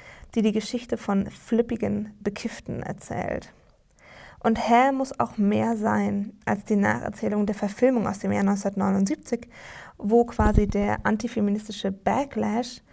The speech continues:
ähm, aus ungefähr jeder zweiten Einstellung nur so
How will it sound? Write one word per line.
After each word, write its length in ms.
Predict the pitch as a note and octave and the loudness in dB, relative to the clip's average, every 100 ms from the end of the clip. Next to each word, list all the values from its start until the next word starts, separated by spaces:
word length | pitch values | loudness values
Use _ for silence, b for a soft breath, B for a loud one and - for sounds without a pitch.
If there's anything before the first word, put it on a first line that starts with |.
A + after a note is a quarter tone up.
| b b b b _ | b b b b _
ähm, 600 | A3 A3 G#3+ G#3+ G#3+ G#3+ - - _ _ _ _ - _ _ - _ - - | -2 0 2 2 2 0 -6 -20 _ _ _ _ -20 _ _ -20 _ -12 0
aus 480 | F3+ F#3+ F#3+ - - | 2 4 0 -8 -2
ungefähr 380 | G3+ G#3 G3+ F#3+ | 0 0 -2 -6
jeder 380 | F#3+ F#3+ G3 G3 | -2 0 -2 -4
zweiten 380 | - - G#3 | -8 -8 -6
Einstellung 500 | - G3 - F#3 F#3+ | -6 -6 -6 -2 0
nur 120 | F#3+ G3+ | 0 0
so 160 | G3+ | -4